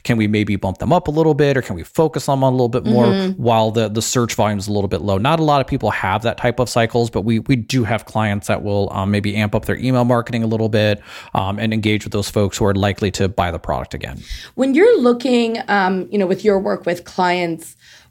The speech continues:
Speaker 2: when, when do you decide when is the right time to give a bonus, right? Whether it's a free shipping or a discount or a two for one or thirty-day free trial, that kind of bonus,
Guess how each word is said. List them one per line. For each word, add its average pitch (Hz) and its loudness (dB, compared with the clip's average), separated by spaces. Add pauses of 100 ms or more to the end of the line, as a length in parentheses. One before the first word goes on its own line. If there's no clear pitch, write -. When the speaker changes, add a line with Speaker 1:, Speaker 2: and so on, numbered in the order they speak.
Speaker 2:
when, 285 2
when 254 2
do 359 4
you 285 4
decide 190 2
when 180 0
is 180 0
the 175 -2
right 165 0
time 160 -4
to 165 -8
give 156 2
a 180 0
bonus, 151 -4
right? 180 2
Whether 175 2
it's 165 2
a 156 -6
free 180 2
shipping 170 0
or 151 0
a 151 4
discount 156 0
or 151 0
a 143 -2
two 202 -4
for 175 -2
one 160 2
or 147 0 (440)
thirty-day 175 2
free 190 -2
trial, 160 2 (200)
that 190 0
kind 175 -2
of 151 -8
bonus, 185 2